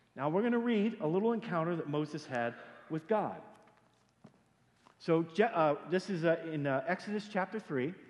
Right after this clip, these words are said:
So Moses is out tending to the flock, sees this bush that's on fire, but it's not being consumed. So he's, he's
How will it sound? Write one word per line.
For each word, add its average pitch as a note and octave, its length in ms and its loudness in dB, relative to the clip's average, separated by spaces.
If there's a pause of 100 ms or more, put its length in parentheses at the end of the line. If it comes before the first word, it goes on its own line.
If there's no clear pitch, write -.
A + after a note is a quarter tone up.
(420)
So - 120 -4
Moses G#3 420 4
is G3+ 100 2
out G3 180 4
tending A#3+ 300 0
to B3+ 100 0
the B3 80 4
flock, A3 480 2 (800)
sees G#3 320 0
this F3 140 -2
bush A#3+ 320 0
that's - 240 -6
on A2 160 -2
fire, G2+ 320 0
but C#3+ 100 -2
it's E3+ 140 -8
not A#3+ 180 -4
being A#3+ 180 -2
consumed. B3+ 600 -4
So D#3 120 -4
he's, D3 320 -4
he's C#3 300 -10